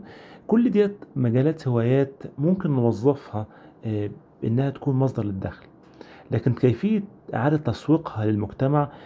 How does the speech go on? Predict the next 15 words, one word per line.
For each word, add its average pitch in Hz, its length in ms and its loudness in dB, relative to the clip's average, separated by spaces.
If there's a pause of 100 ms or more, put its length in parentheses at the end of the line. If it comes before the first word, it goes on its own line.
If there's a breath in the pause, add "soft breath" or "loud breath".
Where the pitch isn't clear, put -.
(140)
من 113 100 0
خلال 117 420 2 (380 loud breath)
عمل 117 480 0
شكل 131 340 -4
إطار 123 440 -2 (220)
المجتمع 113 440 -2
يلاقي 120 240 0
فيها 127 180 -2
فايدة، 151 340 0
ده 156 140 -2
هو 147 320 0 (200 loud breath)
التحدي 120 480 -4
اللي 113 100 -2
إحنا 117 160 -6
بنقابله. 98 300 -8